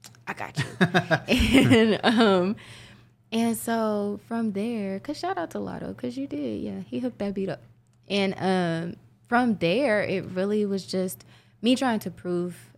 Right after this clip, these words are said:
Speaker 1: um, something, I think, to myself, but also to my fans. At that time, I really didn't have any music out outside of
Speaker 2: Mm.
Speaker 1: that project, which was twenty seventeen. After that project, um, our group, we continued on, but then in twenty eighteen was really when we kind of, like,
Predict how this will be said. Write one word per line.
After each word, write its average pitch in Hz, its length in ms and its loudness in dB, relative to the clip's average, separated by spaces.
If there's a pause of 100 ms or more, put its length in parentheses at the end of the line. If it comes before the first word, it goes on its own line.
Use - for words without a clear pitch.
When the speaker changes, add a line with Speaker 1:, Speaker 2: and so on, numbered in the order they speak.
(140)
Speaker 1:
um, 180 300 -10
something, 175 420 -6
I 180 80 -8
think, 170 280 -10
to - 100 -10
myself, 190 540 -2
but 170 80 -4
also 185 240 -2
to 190 120 -6
my 175 160 -4
fans. 170 480 -6
At 175 180 -6
that 175 160 -4
time, 185 160 -4
I 202 40 -2
really 214 240 -4
didn't 220 220 -6
have 214 200 -4
any 311 200 -4
music 196 420 -4
out 254 320 -2
outside 196 320 2
of 196 60 0
Speaker 2:
Mm. 190 40 -8
Speaker 1:
that 190 220 -2
project, 196 440 -2
which 180 120 -8
was 185 100 -8
twenty 180 240 -4
seventeen. 175 720 -4 (640)
After 208 380 0
that 190 280 -2
project, 175 840 -2
um, 175 520 -8
our 185 180 0
group, 180 460 -2
we 190 120 -4
continued 214 540 -4
on, 190 220 -2
but 190 100 -10
then 190 120 -4
in 180 120 -4
twenty 180 360 -6
eighteen 170 560 -6
was 170 160 -12
really 165 220 -6
when 175 140 -10
we 180 140 -8
kind 185 260 -10
of, 180 140 -10
like, - 340 -10